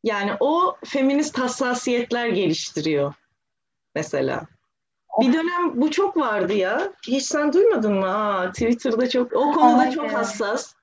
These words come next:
Speaker 1: Bu konuda hassasiyetimiz var.
Speaker 2: Şeye hep gıcığımdır. "Sen bu konuda biraz hassassın tabii Ekim'cim, vegan olduğun için." falan lafına çok gıcığımdır ama bu feminist hassasiyeti ilk defa duydum. Şahaneymiş. Ne güzel inceltilmiş fobiklik ya.
Speaker 1: İşte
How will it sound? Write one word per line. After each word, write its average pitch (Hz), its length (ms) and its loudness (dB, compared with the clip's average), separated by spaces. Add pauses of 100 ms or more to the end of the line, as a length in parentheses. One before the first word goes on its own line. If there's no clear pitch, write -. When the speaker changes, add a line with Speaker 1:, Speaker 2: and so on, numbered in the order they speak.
(140)
Speaker 1:
Bu 247 100 0
konuda 269 340 2
hassasiyetimiz 247 1000 0
var. 175 340 -2 (440)
Speaker 2:
Şeye 330 200 10
hep 381 200 8
gıcığımdır. 269 720 8 (140)
"Sen 269 200 6
bu 294 60 -4
konuda 294 320 -2
biraz 285 240 2
hassassın 262 580 0
tabii 208 220 -8
Ekim'cim, 196 540 -6
vegan 202 240 2
olduğun 208 400 2
için." 196 400 -6
falan 208 380 4
lafına 220 280 -2
çok 269 220 -4
gıcığımdır 233 480 0 (160)
ama 196 300 6 (260)
bu 277 60 0
feminist 294 460 2
hassasiyeti 302 680 2
ilk 311 180 -12
defa 302 340 6
duydum. 247 300 -4
Şahaneymiş. 285 760 2
Ne 269 80 -2
güzel 349 240 2
inceltilmiş 233 840 2
fobiklik 202 500 -10
ya. 202 100 0
Speaker 1:
İşte 233 380 -2